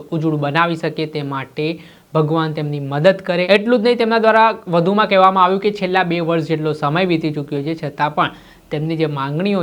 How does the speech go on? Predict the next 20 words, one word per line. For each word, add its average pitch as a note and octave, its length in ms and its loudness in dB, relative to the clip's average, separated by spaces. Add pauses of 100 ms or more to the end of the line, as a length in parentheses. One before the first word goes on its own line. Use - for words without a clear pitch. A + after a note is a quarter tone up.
છે F3 180 -4
તે E3 140 -4
સંતોષાઈ D3 800 -4
નથી. C#3+ 280 -8
તેના D3+ 300 -4
કારણે E3+ 320 0 (720)
જો E3 160 4 (200)
આ F#3 160 8
વર્ષે F#3 320 0 (100)
તેમની D3+ 320 -6
કદાચ D#3+ 340 -2
ભરતી D3 340 0
થાય, C#3 300 -2
તો E3 60 -2 (100)
આવતા D3+ 320 0
વર્ષે C#3+ 360 -4
તેઓ D#3 160 0 (420)
પોતાની D3 460 -2
જે C#3 80 -2 (100)
શાળા D3+ 360 2